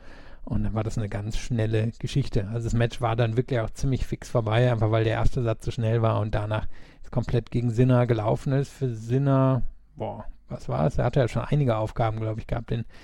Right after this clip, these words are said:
diesem Jahr. Also so richtig läuft es nicht, obwohl er ziemlich viele Siege hat. Für Rublev natürlich ein bisschen glücklich. Nur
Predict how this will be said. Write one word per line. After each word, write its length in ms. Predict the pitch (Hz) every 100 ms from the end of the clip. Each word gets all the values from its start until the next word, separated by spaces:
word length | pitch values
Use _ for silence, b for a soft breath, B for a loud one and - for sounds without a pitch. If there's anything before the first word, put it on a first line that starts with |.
| B B -
diesem 220 | 123 120
Jahr. 340 | 113 139 151
Also 240 | 135 117 113
so 220 | 120 120
richtig 420 | 143 - 156 113
läuft 320 | 135 131 -
es 100 | 139
nicht, 240 | 156 160 135
obwohl 260 | 107 127
er 200 | 120 113 -
ziemlich 280 | 147 131 -
viele 220 | 131 123
Siege 340 | 123 131 127
hat. 220 | 147 143 - B B B B
Für 140 | -
Rublev 400 | 120 135 131 123
natürlich 400 | 131 123 120 117
ein 120 | 123
bisschen 420 | 127 - 131 113 - -
glücklich. 600 | 139 156 - 165 185 - b b b b -
Nur 300 | 123 117